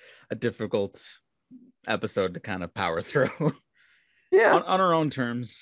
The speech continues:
Speaker 1: you know, I mean, that's all we can kind of control at this point in time, and it's, it, it, it was a bummer. It was, it was a big bummer for us to learn, and
Speaker 2: Yeah.
Speaker 1: not, again, not to also just make it about us, 'cause it's obviously a very serious conversation.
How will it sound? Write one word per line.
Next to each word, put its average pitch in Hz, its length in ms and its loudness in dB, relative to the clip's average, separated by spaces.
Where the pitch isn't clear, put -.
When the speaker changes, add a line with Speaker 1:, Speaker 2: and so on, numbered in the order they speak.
Speaker 1:
you 127 80 -2
know, 120 120 2
I 117 60 0
mean, 117 160 0
that's 127 200 2
all 131 160 4
we 127 100 0
can 113 220 -8
kind 110 220 -6
of 104 120 -6
control 110 340 -2
at 104 60 -4
this 104 120 -6
point 104 260 -8
in 107 60 -10
time, 95 380 -6
and 92 180 -10
it's, 95 320 -6
it, 127 200 0
it, 156 240 4
it 165 40 6
was 160 160 6
a 156 60 4
bummer. 117 380 -2
It 135 80 0
was, 135 160 2
it - 100 -6
was 147 120 0
a 131 80 2
big 123 260 -2
bummer 101 280 -4
for 90 160 -8
us - 380 -14
to - 100 -12
learn, - 220 -10
and 113 320 -4
Speaker 2:
Yeah. 135 320 4
Speaker 1:
not, 151 320 0
again, 135 260 4
not 120 180 0
to 127 80 -4
also 101 280 -4
just - 240 -10
make 101 200 -2
it 98 140 -4
about 98 340 0
us, 98 280 -2
'cause - 160 -14
it's 92 160 -10
obviously - 340 -16
a - 40 -18
very 95 160 -4
serious 98 280 -10
conversation. - 800 -12